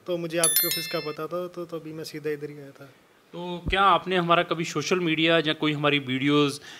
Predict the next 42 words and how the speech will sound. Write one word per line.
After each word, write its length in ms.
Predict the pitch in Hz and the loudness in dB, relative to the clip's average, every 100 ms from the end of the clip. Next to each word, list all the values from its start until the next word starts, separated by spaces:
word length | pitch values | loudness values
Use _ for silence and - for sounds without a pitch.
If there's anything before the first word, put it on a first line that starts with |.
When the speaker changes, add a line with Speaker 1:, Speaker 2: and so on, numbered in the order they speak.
| - | 0
Speaker 2:
या 80 | 151 | 0
कुछ 240 | 151 143 | 0 0
ऐसा 460 | 143 - 135 135 175 | 2 4 4 6 4
भी 80 | 180 | 0
कुछ 120 | 165 | -2
देखा 260 | - - 131 | -2 -4 -14
है? 100 | - _ 147 | -20 _ -8
Speaker 1:
जी 120 | 175 | -4
सर, 180 | 175 214 | -2 -2
मैंने 240 | 202 185 | -4 -4
YouTube 340 | 175 170 170 165 | -4 -4 -8 -4
पे 140 | 175 | -4
बहुत 240 | 160 165 160 | 0 -2 -2
बारी 180 | 170 170 | -6 -4
देखी, 280 | 151 - | -6 -6
आपकी 260 | 156 147 151 | -8 -6 -10
वीडियो 260 | 147 143 147 | -10 -8 -8
आती 180 | 147 | -8
रहती 260 | 151 147 156 | -10 -10 -14
है। 280 | 147 131 _ _ - - | -20 -20 _ _ -20 -16
Speaker 2:
तो 360 | - - 190 190 - - - - | -12 -2 2 2 0 -14 -16 -10
हमारी 540 | 127 143 139 151 170 170 | -6 0 4 4 4 2
जो 220 | 165 143 | -2 4
एशिया 420 | 139 139 - 165 | 4 4 4 0
की 200 | 160 165 | 0 -6
सबसे 380 | 160 165 - 190 | -4 -6 0 2
बड़ी 280 | 139 147 147 | 2 2 0
कंसल्टेंटों 720 | 151 139 156 147 147 139 151 | -2 0 0 0 -2 -2 -4
की, 200 | 135 - 139 | -4 2 4
एजेंटों 400 | 131 135 135 147 | 6 4 0 0
की 140 | 151 127 | 0 2
हब 160 | 135 | 4
है 80 | 123 | 4
जलंधर, 360 | 113 107 123 104 - _ _ - - - - _ 131 | 2 -2 -2 -4 -6 _ _ -20 -20 -20 -20 _ -14
मेरा 340 | 123 135 165 185 | -4 2 6 6
ऑफिस 300 | 151 156 170 | 4 0 -4
तो 80 | 180 | -6
पूरे 260 | 202 220 | 0 0
शहर 240 | - 170 165 | 2 2 2
के 120 | 175 | 0
बाहर 280 | 113 117 | 2 2
है, 120 | 104 | 2